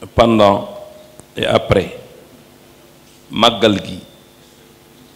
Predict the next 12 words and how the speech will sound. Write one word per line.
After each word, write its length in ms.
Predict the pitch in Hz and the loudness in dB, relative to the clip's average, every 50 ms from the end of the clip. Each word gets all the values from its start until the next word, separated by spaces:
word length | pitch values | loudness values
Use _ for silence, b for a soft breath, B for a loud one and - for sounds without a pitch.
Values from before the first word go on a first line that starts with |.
| - - _ - _ - | -20 -20 _ -20 _ -8
ci 120 | - 117 | -6 -6
lépp 420 | 110 110 117 139 139 - - - | -4 2 2 2 2 2 -4 -8
li 140 | 123 123 135 131 | -4 0 0 0
nga 80 | 131 | 0
xam 240 | 127 - 117 120 123 | 0 -2 -2 -2 -2
ne 100 | 120 117 | -2 -2
moom 280 | 113 110 113 123 127 127 | -2 0 0 2 2 2
lañ 160 | 131 123 120 113 | 2 2 2 2
la 100 | 113 107 | 0 2
dénk, 400 | 101 110 110 107 107 101 - - - - - - - - - - _ _ - _ - _ _ _ _ _ _ _ _ _ _ _ _ _ _ _ _ - | 2 2 2 2 0 -4 -6 -14 -20 -20 -20 -20 -20 -20 -20 -20 _ _ -20 _ -20 _ _ _ _ _ _ _ _ _ _ _ _ _ _ _ _ -12
nga 220 | 143 110 110 113 | -8 -2 -2 0
ñëw 260 | 113 117 113 113 110 | 2 2 2 2 0